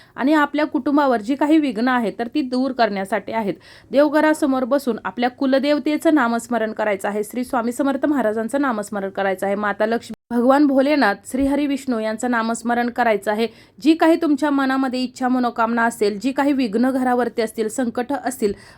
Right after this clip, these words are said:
तर ती दूर करण्यासाठी त्यांना प्रार्थना करायची आहे. ओम श्री महालक्ष्मी नमो नमः या मंत्राचा एकशे आठ वेळा जप करायचा आहे. तुमच्या कुलदेवतेचं नामस्मरण करायचं आहे, जेणेकरून या ज्या वस्तू आहेत, तर त्या अभिमंत्रित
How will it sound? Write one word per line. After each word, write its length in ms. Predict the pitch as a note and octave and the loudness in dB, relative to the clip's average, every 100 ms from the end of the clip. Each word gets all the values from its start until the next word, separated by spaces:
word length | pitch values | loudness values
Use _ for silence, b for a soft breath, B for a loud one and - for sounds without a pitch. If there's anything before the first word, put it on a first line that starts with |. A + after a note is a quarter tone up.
| _ | _
तर 120 | D#4 | 0
ती 140 | D#4 D#4+ | 2 0
दूर 260 | C4 C#4 | 2 0
करण्यासाठी 640 | C4 A3+ G#3+ G3+ A3+ A3 | 2 0 0 -4 -4 -4
त्यांना 260 | A#3+ A#3+ A#3 | -4 -4 -4
प्रार्थना 480 | A#3 B3 A3 A3+ B3 | -2 -2 -2 -4 -4
करायची 360 | B3 A3+ G#3 | -2 -2 -2
आहे. 160 | A#3 A#3+ A#3+ B B | -2 -4 -6 B B
ओम 300 | - D4 E4+ | 2 4 4
श्री 260 | F#4 D4+ D4+ | 0 0 0
महालक्ष्मी 640 | C#4+ B3+ B3 B3 - B3 B3 | 0 2 0 -2 -4 -4 -2
नमो 280 | A#3 A3 | -4 -4
नमः 300 | A3+ A3+ A3 | -2 -2 0
या 200 | A3 G#3+ | 0 0
मंत्राचा 460 | B3+ B3+ A#3 G#3+ A3 | 2 0 0 -2 -4
एकशे 340 | - A3 - - | -4 -8 -6 -4
आठ 240 | G#3+ A3 | -2 0
वेळा 200 | B3+ A#3+ | 0 0
जप 200 | A#3 A#3 A3+ - | 0 -2 -4 -4
करायचा 340 | A3+ G3+ G#3+ | -2 -2 -2
आहे. 140 | G#3+ - B B | -4 -6 B B
तुमच्या 240 | - B3 C#4+ | -6 -2 -2
कुलदेवतेचं 800 | C#4+ C#4 C4 C4+ C4+ C#4 C4+ C#4+ | 0 0 2 0 0 -4 0 2
नामस्मरण 580 | B3+ A3+ A#3 B3+ A#3+ | 2 0 -2 -2 -2
करायचं 380 | B3 B3+ G#3 G3 | -2 -2 -2 -2
आहे, 140 | A3 A#3 | -4 -2
जेणेकरून 580 | A#3 A#3+ C4 D4 C#4 | 0 -2 -2 0 2
या 180 | C4+ B3+ | 2 2
ज्या 140 | A#3 B3 | 2 0
वस्तू 300 | A#3 - A#3+ | -2 -2 -2
आहेत, 240 | B3 G3+ G3 | 0 -2 -4
तर 80 | |
त्या 160 | G#3+ B3 | -4 -4
अभिमंत्रित 600 | - A3 A#3 B3+ C#4 D4 | -2 0 2 2 0 -2